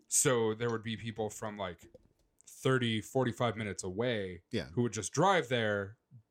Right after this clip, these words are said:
Speaker 1: to be in the musicals. Um, and, and despite the fact that he directed the, uh, teen theater every summer,
Speaker 2: Mm-hmm.
Speaker 1: he hated musicals. He's like,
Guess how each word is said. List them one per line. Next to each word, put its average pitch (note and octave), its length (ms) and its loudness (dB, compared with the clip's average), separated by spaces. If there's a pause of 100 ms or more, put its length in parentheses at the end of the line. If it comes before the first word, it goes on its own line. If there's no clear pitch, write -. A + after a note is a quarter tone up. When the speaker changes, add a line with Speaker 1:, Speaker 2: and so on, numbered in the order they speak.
(100)
Speaker 1:
to B2+ 100 -2
be B2 380 2
in A#2+ 160 -4
the G#2+ 60 -6
musicals. G#2+ 680 -4 (680)
Um, G#2+ 460 2
and, A#2 340 -2
and A2 260 -4 (260)
despite C#3+ 400 2
the C3 80 0
fact B2 260 -2
that A2 120 -8
he B2 100 -2
directed A2+ 680 2
the, G2+ 500 -4
uh, F#2 180 -8 (100)
teen G3+ 340 0
theater G2 340 -2
every F#2+ 200 -8
summer, B2 480 -2 (140)
Speaker 2:
Mm-hmm. A#2 260 -10
Speaker 1:
he B2+ 260 -4
hated D#3+ 500 -2
musicals. C#3 580 -2
He's A2+ 160 -6
like, A2+ 140 -4